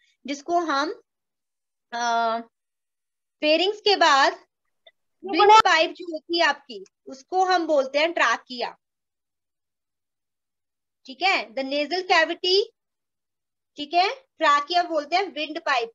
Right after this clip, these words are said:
को, जहां से हवा जाती है। कभी कभी हम खाना खाते हैं तो wind pipe में चला जाए तो हमें कितनी जोरों से cupping होती है, होती है ना cupping में। तो trakia में अगर वो खाने के particles चले जाते हैं, तब हम hard कफ करते हैं, Hardly cupping करते हैं,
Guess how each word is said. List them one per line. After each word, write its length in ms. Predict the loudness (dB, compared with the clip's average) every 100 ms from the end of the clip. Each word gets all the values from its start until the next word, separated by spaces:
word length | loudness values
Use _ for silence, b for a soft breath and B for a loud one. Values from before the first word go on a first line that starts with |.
| -10
को, 100 | -6
जहां 220 | -4 -4
से 120 | -4 -2
हवा 300 | 0 2 2
जाती 340 | 2 -2 -6
है। 100 | -12
कभी 100 | -8
कभी 160 | -2 -2
हम 100 | 0
खाना 280 | 2 0 0
खाते 280 | -2 -2 -4
हैं 60 |
तो 60 | -8 -10
wind 140 | -6 0
pipe 200 | 0 0
में 80 | -2
चला 220 | -2 -2
जाए 200 | 0 -2
तो 80 | -2
हमें 120 | -4
कितनी 280 | -10 -10 -4
जोरों 220 | -4 -4
से 100 | -4 -2
cupping 360 | -2 -4 -6
होती 360 | -6 -6 -10 -10
है, 80 | -10 _ _ _ _ _ -4
होती 260 | -2 0
है 60 | 0
ना 100 | 2 2
cupping 340 | 0 0 -2
में। 180 | -2 -4
तो 100 | -6
trakia 540 | 0 2 2 0 -4 -2
में 120 | -2
अगर 200 | -2 -2
वो 120 | -4
खाने 400 | -4 -4 -4 -8
के 260 | -6 -6 -4
particles 580 | -2 -2 -4 -8 -8 -6
चले 220 | -6 -4
जाते 360 | -2 -2 -4 -10
हैं, 100 | -10 _ _ _ _ _ _ _ _ _ _ _ _ _ _ _ -8
तब 160 | -4 0
हम 300 | 2 0 -4 _ _ -4
hard 380 | 2 2 2 0
कफ 240 | 0 0 -2
करते 340 | -6 -6 -12 -20
हैं, 100 | _ _ _ _ _ _ _ _ _ -4
Hardly 400 | -2 0 -2 -2
cupping 400 | -2 -2 -6 -2
करते 360 | -2 -2 -12
हैं, 100 | -18